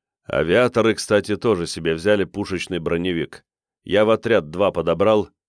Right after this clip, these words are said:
теперь три их, под общим командованием Крапивина. Основная наша ударная сила.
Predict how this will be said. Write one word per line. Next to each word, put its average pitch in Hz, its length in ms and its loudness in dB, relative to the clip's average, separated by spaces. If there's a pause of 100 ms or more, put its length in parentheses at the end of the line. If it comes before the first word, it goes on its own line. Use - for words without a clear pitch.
(140)
теперь 127 320 -2
три 80 320 -4
их, - 240 -12 (180)
под 85 200 -2
общим 131 300 0
командованием 90 680 -2
Крапивина. 73 680 -6 (680)
Основная 107 580 0
наша 101 300 -2
ударная 92 420 0
сила. 82 400 -6